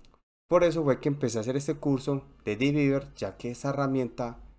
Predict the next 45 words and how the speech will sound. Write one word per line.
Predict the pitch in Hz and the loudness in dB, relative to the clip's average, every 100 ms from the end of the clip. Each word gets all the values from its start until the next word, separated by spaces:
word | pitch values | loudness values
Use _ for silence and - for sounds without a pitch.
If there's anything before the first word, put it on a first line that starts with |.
| _ _ _ 101 - | _ _ _ -18 -6
le | 113 113 | 0 2
veo | 110 110 | 4 2
ese | 120 131 | 2 2
gran | 131 131 | 2 0
potencial | 135 131 135 131 - 127 120 | -2 -2 0 0 0 0 0
de | 113 | -2
que | 117 | -4
nos | 101 | -6
va | 101 | -4
a | |
permitir | - 123 117 110 104 | -2 0 -2 -4 -8
gestionar | 120 110 101 | -6 -4 0
las | 113 | 2
bases | 131 131 | 0 0
de | 123 | 0
datos | 117 120 | -2 -6
de | 113 | -4
una | 107 110 | -2 -2
forma | 120 117 113 | -2 -2 0
muy | 120 123 | 0 -2
fácil | 113 131 120 123 120 - | -2 0 0 0 -6 -8
y | 101 107 | -6 -4
ágil. | 104 95 87 - - - - - - - _ - - - | -4 -8 -18 -20 -20 -16 -12 -12 -14 -20 _ -18 -14 -8
Y | 104 | 2
bueno, | 131 196 190 - - - - - | 4 4 0 -6 -14 -16 -16 -8
eso | 107 | -2
es | 131 - | -2 2
todo | 135 135 | 0 2
por | 107 | -2
este | 101 - | 0 4
video, | 147 151 151 - - - | 6 6 2 -8 -18 -14
espero | - - 110 127 | -10 -2 2 2
les | 117 | 0
sirva | 110 101 131 | -4 0 2
mucho. | 156 160 151 143 - - _ _ _ _ - | 2 0 -4 -6 -8 -20 _ _ _ _ 2
Cualquier | 135 - 131 | 2 4 0
duda | 123 151 | 4 4
o | |
inquietud | 156 143 120 - 117 110 110 113 | 4 0 -4 -2 -2 0 0 0
la | 120 | 0
pueden | 135 127 | 0 0
dejar | 113 110 | 0 0
acá | 120 104 | 0 -2
en | 107 | -4
comentarios. | - 101 95 - 147 147 143 | -4 -6 -4 2 2 2 -2